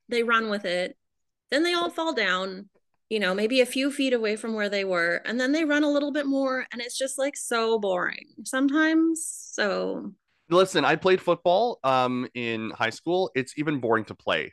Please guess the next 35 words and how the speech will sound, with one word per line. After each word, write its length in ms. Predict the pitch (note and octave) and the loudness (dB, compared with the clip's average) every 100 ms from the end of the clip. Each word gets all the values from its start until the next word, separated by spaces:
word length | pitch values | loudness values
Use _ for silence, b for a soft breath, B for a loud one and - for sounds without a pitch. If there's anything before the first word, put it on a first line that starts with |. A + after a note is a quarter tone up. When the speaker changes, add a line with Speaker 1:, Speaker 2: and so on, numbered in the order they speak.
| - | -6
Speaker 2:
I 60 | A2+ | -2
mean, 140 | A#2+ | 0
I'm 100 | A2 | -2
telling 320 | A2 A2+ G#2 F#2 | 0 0 0 -4
you, 200 | D2+ - - | -8 -12 -6
it, 180 | A#2 G#2+ - | -2 -2 -2
it, 140 | A2 G2+ | -2 2
Speaker 1:
Well, 320 | A#3+ A#3 - | 4 4 2
Speaker 2:
it 40 | |
Speaker 1:
nothing's 380 | B3+ D4 F4+ F4+ | 0 2 4 4
as 100 | F#4+ | 2
bad 220 | C4+ A#3+ | 2 2
as 120 | A#3+ A3+ | 2 -2
baseball. 640 | E3 E3 - - C2 - - | -2 -2 -6 -12 -10 -6 0
Baseball 380 | A#3+ B3+ C#4+ | 0 2 2
is 100 | C#4+ | 2
the 100 | C#4 | 0
worst. 760 | G#3+ - - - - - - - - | -6 -6 -12 -10 -8 -8 -10 -16 -10
Speaker 2:
Yes, 500 | G#2+ D#2 - - - _ - | -4 -4 -6 -12 -20 _ -6
I'll 160 | G#2+ G2+ | -4 2
fully 240 | C4+ G#3+ | 4 6
Speaker 1:
Football 140 | D4+ D#4 | 6 8
Speaker 2:
agree 100 | D4+ | 6
Speaker 1:
is 40 | |
Speaker 2:
with 80 | C4+ | 4
you. 20 | G#3 | 4
Speaker 1:
above 420 | G3 F#3+ F#3 - b b _ _ - | 4 2 -2 -12 b b _ _ -6
baseball, 680 | - - - - - - - | -6 -6 -10 -10 -10 -10 -4
I 140 | E3+ | -2
would 100 | D#3+ | 2
Speaker 2:
Volleyball 380 | D#3+ C#4+ F3+ C3+ | 4 6 6 6
is 40 | - | 6
Speaker 1:
say. 40 | |
Speaker 2:
an 60 | A#2+ | 4
amazing, 460 | A#2 G#2+ G#2 F#2 | 2 -2 -6 -10